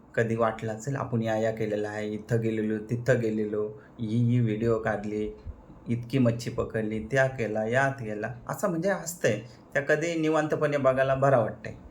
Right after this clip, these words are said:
ना, कशी एक आठवण असते आपली, ती आठवण साठवून आपण YouTube-ला ठेवलेली असते, ते एक बघायला वेगळीच मजा वाटते. आणि तुमच्यापर्यंत ती पोचते, तुम्हाला एक करमणूक होते, तुम्हाला पण बघायला भेटते, "बघा यांनी कशी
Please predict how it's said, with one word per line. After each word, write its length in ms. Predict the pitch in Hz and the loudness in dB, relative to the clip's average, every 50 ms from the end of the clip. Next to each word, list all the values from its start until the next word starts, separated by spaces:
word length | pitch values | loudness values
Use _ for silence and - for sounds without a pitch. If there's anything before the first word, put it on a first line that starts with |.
| - - - - | -20 -18 -12 -8
ना, 60 | - | -6
कशी 240 | 143 160 156 - 175 | -4 -4 -2 0 0
एक 140 | 170 175 170 - - | 0 0 0 2 4
आठवण 360 | - 151 - - 202 208 185 | 4 4 4 6 6 6 6
असते 220 | 156 127 - - - | 6 4 2 -2 -6
आपली, 280 | 107 - - - - - - - - - - - - - | -8 -8 -10 -14 -14 -14 -14 -18 -20 -20 -20 -20 -12 -6
ती 60 | - | -4
आठवण 400 | - - 131 - - - 156 156 | 0 0 0 -2 -2 -2 -2 -2
साठवून 640 | 151 139 - 139 139 - - - - 165 160 160 165 165 - - - - | 0 0 0 0 0 0 -4 -6 -4 -4 -2 -4 -4 -8 -12 -12 -6 -4
आपण 240 | 160 - - 160 | -4 -2 -2 -2
YouTube-ला 480 | 151 147 143 147 - 160 143 135 139 127 | 0 0 -2 0 0 0 4 8 8 8
ठेवलेली 400 | 117 117 117 107 104 101 101 101 | 8 6 2 0 0 -2 -4 -8
असते, 300 | 101 - - - - - - - - - - - - - - - | -8 -10 -14 -14 -14 -14 -16 -18 -20 -20 -20 -20 -20 -12 -6 -2
ते 160 | 151 156 151 | 0 0 0
एक 140 | 151 147 135 | 0 0 2
बघायला 460 | 135 143 143 147 143 147 147 160 175 170 - - | 2 4 4 4 4 4 2 0 -2 -6 -8 -2
वेगळीच 440 | 139 156 151 147 143 143 139 139 | 2 2 2 4 4 2 2 2
मजा 240 | 127 113 101 98 107 | 0 -2 -2 -2 -4
वाटते. 380 | 104 101 - - - - 98 - - - - - - - | -6 -6 -8 -10 -12 -12 -12 -14 -16 -20 -20 -20 -12 -6
आणि 240 | - 139 147 147 147 | -2 -2 -2 0 0
तुमच्यापर्यंत 540 | 160 160 156 156 160 147 151 143 143 139 139 143 143 | -2 0 4 4 4 6 6 4 4 4 2 0 0
ती 60 | 139 | 0
पोचते, 480 | 139 - 127 117 104 - - 117 117 120 | 0 0 0 -2 -2 0 -2 -2 -2 0
तुम्हाला 300 | 151 151 147 143 147 147 | 0 0 2 4 4 4
एक 260 | 139 127 131 131 - | 4 4 2 2 4
करमणूक 340 | 131 123 127 123 127 120 117 120 117 | 4 4 4 4 2 2 0 -2 -4
होते, 400 | 107 - - 110 110 110 110 110 - - - - | -6 -4 -4 -4 -4 -4 -6 -10 -14 -18 -12 -6
तुम्हाला 280 | - 139 139 147 143 143 | -2 2 4 4 4 4
पण 200 | 139 - 143 135 | 2 2 2 4
बघायला 320 | 127 120 113 120 113 117 | 4 4 4 4 4 2
भेटते, 260 | 110 107 107 - - 113 | 2 0 -2 -4 -4 -2
"बघा 280 | 110 113 117 117 135 | 0 0 2 2 4
यांनी 240 | 131 120 117 117 120 | 4 4 4 2 2
कशी 440 | 117 120 117 - - 120 123 123 | 0 -2 -4 -2 -2 -2 -2 -2